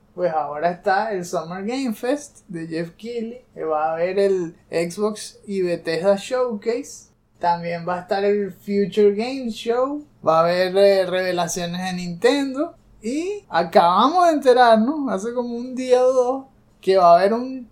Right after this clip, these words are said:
showcase de PlayStation. Va a haber un State of Play el dos de junio. Es decir, va a ser el primero en revelar todo. Antes no sabíamos nada de nada. Y ahora resulta que Sony va a presentar primero.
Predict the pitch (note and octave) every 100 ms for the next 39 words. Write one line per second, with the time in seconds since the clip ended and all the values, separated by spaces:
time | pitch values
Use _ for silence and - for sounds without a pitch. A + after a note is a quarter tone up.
0 | - - G#3+ A3+ A#3 C4 C#4+ C4+ A#3+ G#3
1 | F#3+ F3+ A3 G#3+ F#3+ E3+ E3+ E3+ D#3 D#3
2 | D#3+ E3+ G3+ A3+ A#3 A3 - A3 A3+ A3+
3 | C4+ B3+ - B3 B3+ C4 C4+ _ _ _
4 | - F#3 G3+ F#3 G#3+ G#3+ A#3+ A3+ A3+ G#3
5 | F3 D#3+ - F3 F3 G3 G3+ A#3+ C4+ C4
6 | - _ - E3+ E3+ G#3 A#3 A3 A#3 G#3
7 | G#3 G#3 A3+ A#3 A#3 A3 F#3 F3 G3+ G3+
8 | E3+ D3 C#3+ E3+ F3+ B3+ B3+ B3+ - G3+
9 | G#3+ A3+ B3 B3 B3 C4 C4 C4 B3+ B3+
10 | B3 A#3 G#3+ A#3+ B3+ C#4 C#4+ C4+ B3 A#3+
11 | C#4 D4+ E4 F4 _ _ F#3 F#3+ A3+ B3
12 | G#3+ G3+ A3 A3+ G#3 G#3+ F#3+ G#3+ A3 G#3+
13 | A3 B3 A3+ G3 D#3+ E3 G3 G3 C#3+ B2+
14 | C3+